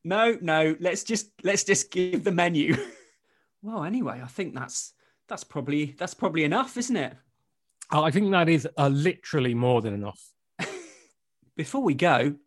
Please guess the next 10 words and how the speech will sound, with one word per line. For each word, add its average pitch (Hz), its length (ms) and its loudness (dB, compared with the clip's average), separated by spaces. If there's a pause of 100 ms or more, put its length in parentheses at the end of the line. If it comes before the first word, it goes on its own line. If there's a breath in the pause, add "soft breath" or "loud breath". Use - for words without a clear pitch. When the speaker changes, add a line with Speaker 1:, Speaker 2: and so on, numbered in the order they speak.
Speaker 1:
uh, 151 260 4
it's - 140 -6
probably 208 340 0
important, 139 540 0
I 117 60 -10
think, 131 320 -8
Matt, 143 220 -4
to, 147 460 -2 (140)
to - 100 -10
let 165 220 -6